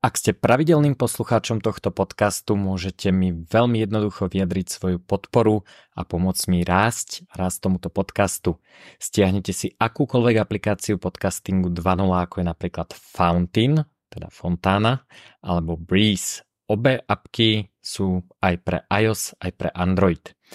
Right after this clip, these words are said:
A potom sa prihláste k odberu podcastu Reči o živote, vesmíre a vôbec a začnite počúvať. Môžete sa podeliť o svoje názory na túto epizódu zaslaním takzvaného boostu, to je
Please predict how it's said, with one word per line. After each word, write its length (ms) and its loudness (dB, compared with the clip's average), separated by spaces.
A 80 0
potom 240 4
sa 160 0
prihláste 480 0
k 240 -12
odberu 480 0
podcastu 640 -6
Reči 400 -2
o 80 -6
živote, 320 -2
vesmíre 480 -2
a 80 -8
vôbec 480 -2
a 80 -20
začnite 480 -2
počúvať. 640 0
Môžete 320 4
sa 160 0
podeliť 460 2
o 20 -6
svoje 320 -4
názory 480 2
na 80 -2
túto 240 -6
epizódu 560 0
zaslaním 560 -2
takzvaného 560 -2
boostu, 560 -2
to 160 -6
je 60 -6